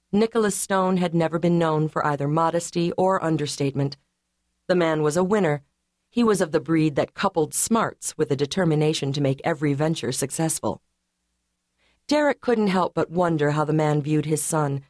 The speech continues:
whether what he'd assumed to be protectiveness had in fact been embarrassment or shame. If so, his heart went out to the woman before him.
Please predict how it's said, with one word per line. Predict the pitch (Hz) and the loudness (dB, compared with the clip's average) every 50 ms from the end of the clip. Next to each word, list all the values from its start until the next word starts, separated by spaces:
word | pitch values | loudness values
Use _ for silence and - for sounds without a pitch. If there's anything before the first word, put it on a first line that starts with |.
| _ _ _ _ _ _ _ _ - | _ _ _ _ _ _ _ _ -2
whether | 196 190 190 180 | 0 2 2 0
what | 165 185 185 170 | 0 0 -2 -2
he'd | 175 185 156 | -2 -2 -2
assumed | 160 - - - 208 196 185 180 | -2 -4 -2 -2 0 2 2 2
to | 170 170 | 0 0
be | 151 165 160 | 0 0 0
protectiveness | 156 - - 156 156 - 220 233 - - 180 143 143 139 135 135 - - _ _ _ _ _ _ | 0 0 -2 -4 -4 -2 -6 -6 -4 -4 -4 -2 -2 -2 -2 -2 -4 -8 _ _ _ _ _ _
had | - - 220 | -4 -2 0
in | 214 214 | 0 0
fact | 208 - 208 202 - - 165 | 0 0 -2 -2 -2 -4 -2
been | 196 190 | 0 2
embarrassment | 185 185 185 170 185 202 214 196 170 - 151 139 143 - | 2 2 2 2 2 2 2 0 -2 -2 -4 -6 -4 -2
or | 156 160 | -4 -4
shame. | - - - 185 190 185 165 143 143 139 139 _ _ _ _ _ _ _ _ _ _ _ _ _ _ - | -2 -2 -2 0 0 0 0 -2 -4 -6 -10 _ _ _ _ _ _ _ _ _ _ _ _ _ _ -2
If | - 165 165 | -2 -2 -2
so, | - - - 226 226 202 175 170 170 _ _ _ _ _ _ _ _ _ | -2 -2 -2 0 2 2 0 0 -2 _ _ _ _ _ _ _ _ _
his | - 226 214 - | -2 -2 -2 -2
heart | - 220 202 175 - | 0 0 -2 -2 0
went | 165 170 165 | -2 0 0
out | 160 156 - - | 0 0 -2 -4
to | - | -4
the | 160 160 | -4 -2
woman | 156 165 156 156 147 151 | 0 0 0 2 0 0
before | 151 151 - 170 165 156 147 | -2 -2 0 0 0 0 0
him. | 147 135 131 131 | -4 -6 -8 -8